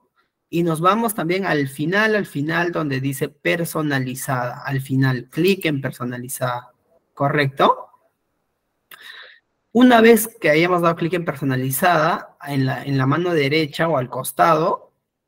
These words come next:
nos sale, dice general, cero, cero punto cero cero,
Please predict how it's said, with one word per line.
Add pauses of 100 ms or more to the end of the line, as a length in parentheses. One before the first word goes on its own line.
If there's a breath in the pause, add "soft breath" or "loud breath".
(160)
nos
sale,
dice
general,
cero,
cero
punto
cero
cero,